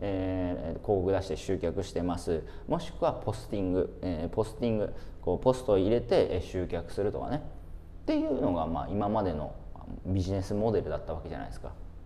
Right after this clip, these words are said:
インターネットがなかった時。で、しかもインターネットが出た時っていうのは個人あんま使えない エスエヌエスとかなかったですから、今はインターネットが出てきてだいぶ経って個人が発信できる。まあ、このYouTubeも含めてそうなんですけど、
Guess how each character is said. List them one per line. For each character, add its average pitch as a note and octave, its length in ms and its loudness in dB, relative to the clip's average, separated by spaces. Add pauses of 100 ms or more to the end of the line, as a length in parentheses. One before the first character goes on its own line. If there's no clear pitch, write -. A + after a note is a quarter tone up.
(140)
イ G#2 80 -2
ン G2+ 80 0
タ G2 140 0
ー G2 60 0
ネ A2 80 0
ッ A2+ 40 -2
ト G#2 120 -2
が D#2 80 -2
な G#2 120 0
か A#2 120 -4
っ - 60 -6
た - 80 -4
時。 - 240 -8 (1500)
で、 D3 100 4
し - 100 -6
か F#3+ 80 2
も G3 120 4
イ F3+ 80 6
ン F#3+ 80 2
タ G3+ 100 4
ー G#3 40 4
ネ G#3+ 80 0
ッ G3 40 -4
ト E3+ 80 4
が A2 80 6
出 C#3+ 100 2
た C#3+ 200 2
時 C#3 320 0
っ B2+ 60 6
て C#3 140 -4
い C3 40 6
う - 20 2
の C#3 80 2
は C#3 60 -8
個 F3 140 2
人 A#2+ 220 2
あ G2+ 60 0
ん A2+ 80 2
ま B2+ 100 2
使 - 240 -4
え D3+ 60 2
な D3+ 140 2
い B2+ 100 2 (240)
エ - 80 0
ス - 120 0
エ C#3 40 4
ヌ D3+ 60 2
エ D#3+ 40 -2
ス D3 100 -8
と - 40 -4
か D#2 60 -2
な F#2+ 120 -2
か A#2 100 -4
っ A#2 100 -8
た A#1+ 80 -6
で G#1 100 -8
す - 80 -12
か - 100 -6
ら、 D#2 220 -4 (240)
今 G3 220 2
は C#3 100 6
イ D#3 60 6
ン D#3+ 80 -2
タ D#3+ 80 2
ー - 20 2
ネ D#3+ 80 0
ッ D#3 60 -2
ト B2 100 4
が G2 100 6
出 A#2 120 2
て A#2 80 2
き - 80 -8
て F#2 80 -2
だ F#2 160 2
い G2 40 2
ぶ - 100 -2
経 A#2+ 100 -2
っ - 60 0 (180)
て A#2+ 240 2 (200)
個 B2 120 4
人 G2 260 0
が A#2 80 -2
発 F#2 280 -4
信 F2 200 -2
で E2+ 80 0
き F2 100 -4
る。 - 60 -6
ま F2 140 0
あ、 - 20 -2
こ F2 100 -6
の E2 60 -2
YouTube A2 380 2
も E2 160 0
含 - 200 -6
め F2 80 0
て - 80 -6
そ - 120 -6
う A2 100 0
な D#2+ 80 -2
ん - 100 -8
で A1 80 -8
す - 80 -12
け D#2 100 -8
ど、 F2+ 320 2